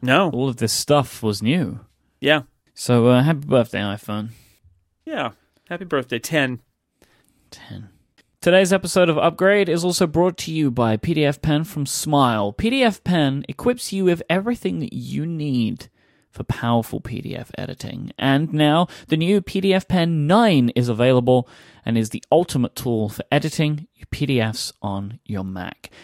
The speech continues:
Speaker 2: You can upgrade today to go totally paperless and enjoy over one hundred enhancements to improve your P D F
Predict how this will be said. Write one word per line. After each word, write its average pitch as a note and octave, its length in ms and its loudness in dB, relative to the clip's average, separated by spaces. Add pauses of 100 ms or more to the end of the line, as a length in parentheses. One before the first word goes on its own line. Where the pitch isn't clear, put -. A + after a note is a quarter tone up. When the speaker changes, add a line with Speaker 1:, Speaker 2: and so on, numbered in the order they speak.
(120)
Speaker 2:
You B2 100 -4
can C3 220 0
upgrade D#3 560 2
today C#3 320 0
to - 120 -16
go A#2 140 -2
totally A#2 340 -6
paperless G#2 500 -6
and A#2 160 0
enjoy A#2+ 300 2
over A#2+ 200 -2
one C3+ 340 2
hundred G3 320 0
enhancements D3+ 600 -2
to C3+ 100 -4
improve C#3+ 500 -2
your A#2+ 100 2
P - 220 -6
D D#3 160 0
F C#3+ 160 -2